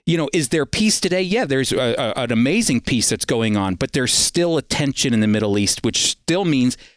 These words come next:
we're waiting for the ultimate peace to come. We're waiting for the Prince of Peace to arrive. And that's why we pray for the peace of Jerusalem, because honestly, as, as I say in the book, only peace can come globally, not just in the Middle East, but globally,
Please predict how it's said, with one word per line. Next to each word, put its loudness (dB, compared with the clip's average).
we're 2
waiting 0
for -2
the 0
ultimate -2
peace 0
to -2
come. -2
We're 2
waiting 0
for -2
the -2
Prince 0
of -4
Peace 0
to 2
arrive. -2
And -2
that's -4
why 0
we 2
pray 0
for -2
the 2
peace 0
of 0
Jerusalem, 2
because 0
honestly, -2
as, 0
as -2
I 0
say 0
in 0
the 0
book, -4
only 0
peace 2
can 0
come 0
globally, 0
not 0
just -2
in 2
the 2
Middle 2
East, -2
but -4
globally, 0